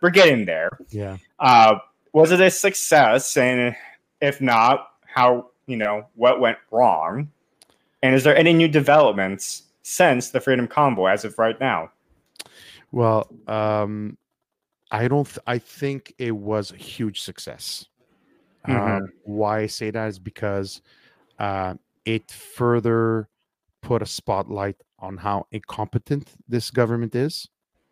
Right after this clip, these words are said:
Speaker 1: Mm.
Speaker 2: And I think it did bring, um,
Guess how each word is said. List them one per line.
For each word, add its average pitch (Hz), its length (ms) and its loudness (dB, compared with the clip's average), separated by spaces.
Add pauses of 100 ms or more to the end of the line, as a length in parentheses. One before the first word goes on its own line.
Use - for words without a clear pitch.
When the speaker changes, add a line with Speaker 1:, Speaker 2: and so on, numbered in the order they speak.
(560)
Speaker 1:
Mm. 95 480 -6
Speaker 2:
And 107 600 -6
I 110 80 -8
think - 340 -8
it 101 180 -10
did 110 360 -2
bring, 113 460 -4 (380)
um, 95 540 -6